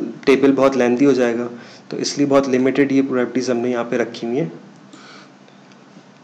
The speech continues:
ट्वेंटी फ़ाइव परसेंट, ट्वेंटी परसेंट, फ़िफ़्टीन परसेंट, ये top पे जो चल रही हैं आपके पास priorities चल रही हैं, या area under the curve बोलते हैं इसको। और ये left पर आपके पास जो column, first column जो चल रहा है आपके पास, ये degree of freedom चल रहा है, ठीक है।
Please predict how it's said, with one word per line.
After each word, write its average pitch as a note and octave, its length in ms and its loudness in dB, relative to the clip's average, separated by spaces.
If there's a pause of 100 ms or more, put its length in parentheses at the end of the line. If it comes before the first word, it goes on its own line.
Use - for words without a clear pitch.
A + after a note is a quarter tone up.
(360)
ट्वेंटी C3 220 2
फ़ाइव B2+ 300 2
परसेंट, C#3 340 0
ट्वेंटी B2 240 2
परसेंट, B2 380 0
फ़िफ़्टीन B2 320 -4
परसेंट, B2+ 320 -2
ये C3 80 -2
top B2 260 2
पे C3+ 60 4
जो C3+ 80 2
चल B2+ 200 2
रही D#3 120 4
हैं E3 80 6
आपके C#3+ 180 0
पास E3 180 0
priorities C3+ 500 2
चल C3 100 2
रही C3 200 2
हैं, C3 60 4
या C3+ 200 6
area C3 240 4
under C3 220 2
the C3+ 140 0
curve C3 180 2
बोलते B2 260 0
हैं A#2+ 80 -2
इसको। B2 240 -6 (1080)
और C#3 160 4
ये C#3 100 4
left D3+ 320 4
पर E3 80 8
आपके D#3 240 4
पास D3+ 200 4
जो D#3 120 2
column, C#3+ 320 6
first D3 260 2
column C#3 280 4
जो C#3+ 80 2
चल C3+ 180 2
रहा B2+ 120 2
है B2 60 0
आपके - 120 -6
पास, D#3 220 0
ये D3 60 2
degree B2+ 260 2
of B2+ 120 0
freedom A#2 260 0
चल A2 160 -4
रहा G#2+ 140 -4
है, G#2 80 -8 (920)
ठीक E3+ 180 2
है। E3 120 0